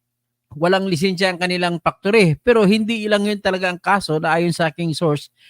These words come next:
kundi yung pagmamanufacture na peke na Marlboro. Ngayon, nahuli sila. Ang problema, parang binenta ang kaso,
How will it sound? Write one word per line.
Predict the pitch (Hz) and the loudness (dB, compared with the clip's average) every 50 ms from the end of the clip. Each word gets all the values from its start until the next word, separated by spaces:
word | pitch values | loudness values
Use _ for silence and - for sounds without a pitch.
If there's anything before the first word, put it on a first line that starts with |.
| _ _ _ | _ _ _
kundi | - 277 302 294 247 254 247 254 240 - - | -2 -2 0 0 0 0 0 -2 -2 -4 -4
yung | 240 240 240 254 247 | 0 2 2 2 0
pagmamanufacture | - - 233 226 220 220 220 220 220 220 220 202 - 214 208 - _ - 208 208 196 | 0 0 0 0 0 0 -2 0 0 0 -2 -2 0 0 0 0 _ -4 -4 -2 -2
na | 202 190 - | -2 -4 -4
peke | - 190 175 160 - - 190 156 120 151 | -4 -4 -4 -4 -4 -6 -6 -4 -4 -2
na | 156 | -2
Marlboro. | 156 151 147 139 123 113 113 110 104 107 104 98 _ _ _ _ _ _ _ _ _ _ _ _ _ - | -2 0 -2 -2 -2 -2 -2 -2 -4 -4 -8 -10 _ _ _ _ _ _ _ _ _ _ _ _ _ -6
Ngayon, | 175 196 226 214 185 180 | -2 0 0 2 2 2
nahuli | 180 170 156 170 180 185 185 185 | 2 2 2 2 2 2 0 0
sila. | - 254 240 202 180 170 175 151 | 0 0 2 2 4 4 2 2
Ang | - 170 170 | 0 -2 -4
problema, | 160 - 196 185 190 202 208 214 208 190 | -2 -2 -4 -2 0 0 0 0 0 -2
parang | 160 139 147 151 165 160 | 0 0 0 0 0 0
binenta | 151 139 147 156 165 165 156 147 - 156 120 151 | -2 0 0 0 0 0 -2 -2 -2 -2 -2 -2
ang | 151 | -2
kaso, | - 175 170 170 151 - 160 147 156 156 - | 0 2 2 2 2 0 -2 -2 -2 -4 -6